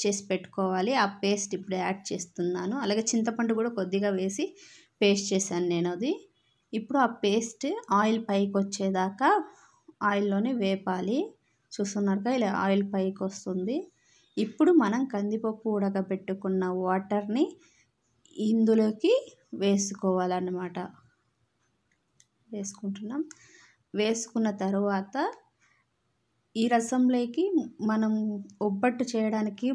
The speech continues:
పూర్ణం రెడీ చేసి ఉంటాంగా, ఆ పూర్ణాన్ని కూడా కొద్దిగా రసం ఒక రెండు మూడు నిమిషాలు ఆఫ్ చేస్తామనంగా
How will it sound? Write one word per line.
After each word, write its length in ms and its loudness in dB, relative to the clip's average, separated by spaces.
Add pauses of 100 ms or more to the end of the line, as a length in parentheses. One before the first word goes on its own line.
పూర్ణం 400 2
రెడీ 240 0
చేసి 220 -6
ఉంటాంగా, 380 -2 (200)
ఆ 20 2 (200)
పూర్ణాన్ని 460 0 (100)
కూడా 160 0 (600)
కొద్దిగా 420 2 (100)
రసం 300 0
ఒక 160 0 (100)
రెండు 200 0
మూడు 160 0
నిమిషాలు 320 0
ఆఫ్ 160 -2
చేస్తామనంగా 600 2